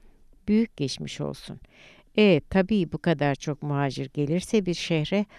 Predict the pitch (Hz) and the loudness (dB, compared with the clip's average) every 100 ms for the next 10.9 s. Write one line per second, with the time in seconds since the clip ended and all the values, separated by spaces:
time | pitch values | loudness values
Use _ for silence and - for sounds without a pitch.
0 | - - 190 196 247 202 131 135 208 240 | -8 4 6 6 4 2 2 2 4 2
1 | - 165 147 147 143 131 - 143 170 180 | 0 -4 -2 -2 -2 -4 -6 -8 -8 -6
2 | 147 131 - 90 - - - - - - | -4 -4 -6 -10 -12 -20 -20 -20 -12 2
3 | 180 180 190 180 202 226 156 143 - 151 | 6 6 6 4 2 2 0 -2 -4 -8
4 | 135 135 147 147 - 190 208 190 196 214 | -6 -4 -4 -4 -2 0 4 4 4 2
5 | - - - 175 151 131 - 175 185 214 | -4 -20 0 2 4 0 -2 -2 2 2
6 | 214 - 185 - 190 196 175 131 123 - | 0 -2 -2 -2 -2 0 0 -2 -6 -6
7 | 147 120 107 117 - 101 101 - - - | -6 -2 -2 -2 -4 -8 -8 -12 -18 -18
8 | - - 196 175 143 170 226 220 180 - | -6 2 4 4 0 2 2 2 0 2
9 | 175 170 - - - 277 190 - - 143 | 2 2 -4 -18 0 2 2 0 -4 -2
10 | 147 127 135 135 131 127 127 - - | -2 -2 0 0 -2 -4 -4 -8 -16